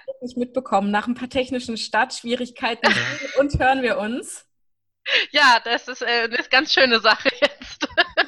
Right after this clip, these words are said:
Speaker 2: Das war ein großes Hin und Her, aber wir haben das geschafft aus eigener
Speaker 1: Ja.
Speaker 2: Kraft.
Speaker 1: Und
Speaker 2: Ja.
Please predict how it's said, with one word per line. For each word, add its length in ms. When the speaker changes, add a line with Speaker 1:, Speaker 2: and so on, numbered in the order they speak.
Speaker 2:
Das 180
war 100
ein 100
großes 340
Hin 160
und 200
Her, 240
aber 220
wir 160
haben 260
das 200
geschafft 640
aus 240
eigener 380
Speaker 1:
Ja. 40
Speaker 2:
Kraft. 540
Speaker 1:
Und 340
Speaker 2:
Ja. 240